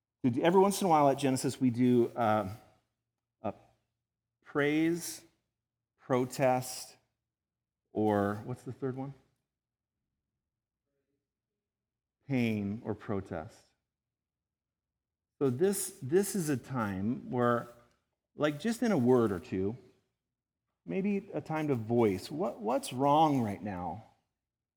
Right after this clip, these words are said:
in our world. Just, just a word or two. And you know what? I wanna just make it real clear.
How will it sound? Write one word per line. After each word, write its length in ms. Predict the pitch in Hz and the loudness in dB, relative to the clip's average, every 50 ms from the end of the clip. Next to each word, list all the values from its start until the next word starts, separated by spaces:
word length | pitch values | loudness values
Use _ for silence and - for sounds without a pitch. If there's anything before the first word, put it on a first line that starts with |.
| _ _ _ _ - | _ _ _ _ -8
in 100 | 117 117 | -4 -2
our 140 | 110 101 98 | -2 -2 -2
world. 340 | 95 95 90 82 78 76 - - _ _ _ _ _ _ _ _ _ _ _ _ _ _ _ _ _ _ _ _ _ _ _ _ _ _ _ _ _ _ _ _ _ _ _ _ _ _ _ _ - | -2 -4 -4 -4 -6 -10 -14 -18 _ _ _ _ _ _ _ _ _ _ _ _ _ _ _ _ _ _ _ _ _ _ _ _ _ _ _ _ _ _ _ _ _ _ _ _ _ _ _ _ -8
Just, 220 | 240 220 - - | -8 -8 -6 -6
just 200 | - 262 233 - | -6 -6 -4 -2
a 60 | 220 | 0
word 260 | 170 120 110 110 104 104 | 2 4 4 4 4 2
or 40 | |
two. 280 | 107 - - 123 123 123 - | -2 -2 0 2 2 2 2
And 140 | 160 175 185 | 0 0 0
you 60 | 180 | 2
know 100 | 190 190 | 2 4
what? 200 | 190 190 190 190 | 4 4 4 4
I 120 | 170 165 | 4 4
wanna 320 | 190 226 226 190 147 117 117 | 4 4 4 4 2 0 -2
just 180 | - 160 143 - | -2 -4 -4 -2
make 160 | 165 147 143 | -2 0 0
it 80 | 139 123 | 2 4
real 160 | 139 139 143 | 4 4 4
clear. 360 | 143 - 147 143 147 143 143 | 2 0 0 0 0 0 -2